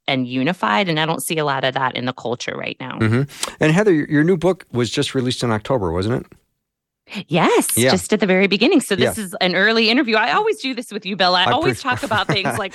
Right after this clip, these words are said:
Speaker 1: right at the beginning.
Speaker 2: I
Speaker 1: You're really good at
Speaker 2: I pre-
Speaker 1: catching me at just
Speaker 2: I
Speaker 1: the right moment.
Speaker 2: I love that. So I know, uh,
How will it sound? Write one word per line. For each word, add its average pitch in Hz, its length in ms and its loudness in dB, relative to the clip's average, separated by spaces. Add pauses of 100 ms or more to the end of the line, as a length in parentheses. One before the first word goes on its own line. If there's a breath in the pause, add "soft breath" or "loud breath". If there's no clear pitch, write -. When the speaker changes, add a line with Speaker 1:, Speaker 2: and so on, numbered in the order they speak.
Speaker 1:
right 233 220 0
at 254 60 -8
the - 80 -4
beginning. 131 320 0
Speaker 2:
I 117 40 -2
Speaker 1:
You're 240 120 -4
really 294 240 -6
good 254 220 -6
at 175 60 -2
Speaker 2:
I 151 100 2
pre- 233 100 0
Speaker 1:
catching 208 260 -6
me 175 160 -8
at 170 160 -8
just 226 160 -4
Speaker 2:
I - 60 -6
Speaker 1:
the 233 100 0
right 190 200 0
moment. 175 440 -2
Speaker 2:
I 107 240 -6
love 113 300 -2
that. 90 280 -6
So 120 280 -2 (360 loud breath)
I 113 80 -2
know, 127 220 0
uh, - 300 -6